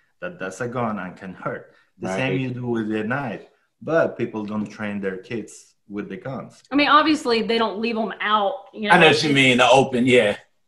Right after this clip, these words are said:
Speaker 3: Right,
Speaker 1: Yeah, yeah.
Speaker 3: but, I mean, it's somewhere that, uh, if a child stumbled across it, they, they
Speaker 2: Right.
Speaker 3: could
Speaker 1: Yes,
Speaker 3: get
Speaker 1: the
Speaker 3: it.
Speaker 1: thing
Speaker 3: They have to have their guns loaded at all times because they're on call. You know,
Speaker 1: Yeah.
Speaker 3: they don't, um,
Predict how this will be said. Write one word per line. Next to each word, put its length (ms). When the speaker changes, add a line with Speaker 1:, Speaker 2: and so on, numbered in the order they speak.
Speaker 3:
Right, 300
Speaker 1:
Yeah, 100
yeah. 80
Speaker 3:
but, 240
I 20
mean, 160
it's 240
somewhere 480
that, 160
uh, 320
if 120
a 40
child 340
stumbled 360
across 580
it, 160
they, 160
they 0
Speaker 2:
Right. 340
Speaker 3:
could 240
Speaker 1:
Yes, 180
Speaker 3:
get 120
Speaker 1:
the 60
Speaker 3:
it. 20
Speaker 1:
thing 340
Speaker 3:
They 180
have 180
to 60
have 160
their 140
guns 260
loaded 380
at 160
all 180
times 400
because 240
they're 180
on 120
call. 600
You 100
know, 120
Speaker 1:
Yeah. 40
Speaker 3:
they 160
don't, 360
um, 640